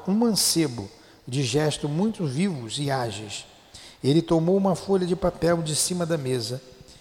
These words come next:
enrolou-a e pôs-se a nos bater na cabeça com ela, dando de cada vez um salto para trás com grande ligeireza.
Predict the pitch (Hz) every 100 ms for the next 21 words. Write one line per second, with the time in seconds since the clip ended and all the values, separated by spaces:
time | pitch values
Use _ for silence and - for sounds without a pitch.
0 | - _ 123 127 131 147 147 170 151 113
1 | - - 156 - 147 160 - - 175 -
2 | - - _ 143 151 143 147 135 147 127
3 | - 147 147 - 139 135 143 165 - 135
4 | 123 131 - 139 139 - - _ _ _
5 | - 156 139 123 117 113 147 151 156 -
6 | 131 127 156 156 139 110 107 120 - -
7 | 165 - - 127 131 - 143 - 131 131
8 | - 113 110 104 - - - 143 131 117
9 | 135 135 139 131 131 117 107 104 101